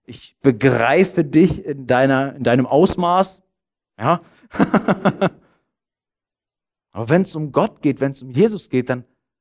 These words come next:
singen wir schon ganz automatisch biblische Wahrheiten.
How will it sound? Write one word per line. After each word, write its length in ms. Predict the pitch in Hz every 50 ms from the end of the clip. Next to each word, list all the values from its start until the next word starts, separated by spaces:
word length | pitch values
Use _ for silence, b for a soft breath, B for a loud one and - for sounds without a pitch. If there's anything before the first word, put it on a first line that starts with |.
| _ _
singen 520 | _ 117 117 123 160 254 285 302 254 185 147
wir 100 | 147 139
schon 240 | - - 143 143 143
ganz 300 | 139 160 220 240 - -
automatisch 720 | 180 190 180 - 175 151 151 143 151 151 - 143 - -
biblische 440 | - 165 170 170 170 - - 147 120
Wahrheiten. 600 | 135 139 143 143 143 147 143 143 147 156 156 -